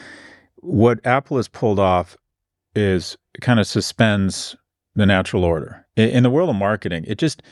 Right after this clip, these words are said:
it, it, it, it defies gravity. And it's pulled off what,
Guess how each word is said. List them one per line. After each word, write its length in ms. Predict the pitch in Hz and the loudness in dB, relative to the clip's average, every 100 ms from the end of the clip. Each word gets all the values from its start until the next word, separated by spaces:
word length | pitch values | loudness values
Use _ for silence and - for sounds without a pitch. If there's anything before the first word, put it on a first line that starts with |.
| - _ _ _ _ _ _ | -20 _ _ _ _ _ _
it, 200 | - - | -8 -6
it, 240 | 123 117 - | -4 -4 2
it, 340 | 117 113 - | 0 2 0
it 120 | 123 110 | 0 2
defies 540 | 110 - 123 127 101 | -2 0 0 0 -2
gravity. 560 | 107 101 92 85 80 - | -2 0 -2 -6 -12 -10
And 120 | 104 | -4
it's 140 | 107 - | -4 -6
pulled 300 | - 160 139 | -2 0 2
off 320 | 117 110 - | 2 0 -4
what, 260 | 170 104 | -8 -8